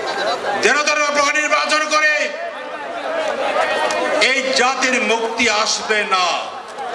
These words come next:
আমরা চাই একটি সুন্দর নির্বাচন করার মাধ্যমে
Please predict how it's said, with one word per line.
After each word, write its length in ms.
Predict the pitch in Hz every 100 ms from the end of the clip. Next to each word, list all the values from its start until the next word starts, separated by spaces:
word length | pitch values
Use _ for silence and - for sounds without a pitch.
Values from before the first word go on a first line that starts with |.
| - - -
আমরা 260 | 226 226 214 214
চাই 300 | 214 202 190 170 - - - - - - - - 196
একটি 140 | 208 214
সুন্দর 360 | 220 247 233 233 233
নির্বাচন 400 | 240 233 247 254
করার 200 | 254 254 240
মাধ্যমে 400 | 240 240 262 262